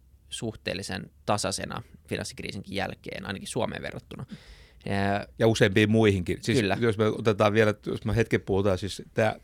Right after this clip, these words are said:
Speaker 2: tää, mikä ehkä ei vielä ole täysin tiedossa, että tää tuottavuuden kasvun trendin ikään kuin loiveneminen, siis tämmönen niinku kesken-, pitk-, pitkän aikavälin kasvuvauhti on hidastunut kaikissa kehittyneissä maissa.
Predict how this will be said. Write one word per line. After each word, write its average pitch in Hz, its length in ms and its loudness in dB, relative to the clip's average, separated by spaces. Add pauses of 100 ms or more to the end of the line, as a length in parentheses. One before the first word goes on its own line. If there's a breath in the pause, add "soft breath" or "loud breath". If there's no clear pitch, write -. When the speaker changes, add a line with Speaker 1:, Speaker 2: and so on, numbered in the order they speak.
Speaker 2:
tää, - 140 -6
mikä 120 440 0
ehkä 120 260 6
ei 120 160 6
vielä 127 240 6
ole 95 160 0
täysin 98 400 0
tiedossa, 90 560 -2 (480 loud breath)
että 92 320 0 (180)
tää 101 300 4 (180)
tuottavuuden 107 800 4
kasvun 107 680 0
trendin 104 760 2 (440)
ikään 92 300 -6
kuin 92 240 -6 (180)
loiveneminen, 90 880 2 (120)
siis 92 160 -8
tämmönen 92 220 -4
niinku 87 140 -6 (400)
kesken-, 123 380 2
pitk-, 135 320 -2
pitkän 123 280 0
aikavälin 101 400 0
kasvuvauhti 92 720 -2 (300 loud breath)
on 101 60 -2
hidastunut 110 580 0
kaikissa 139 500 2
kehittyneissä 90 720 -4
maissa. 85 440 -8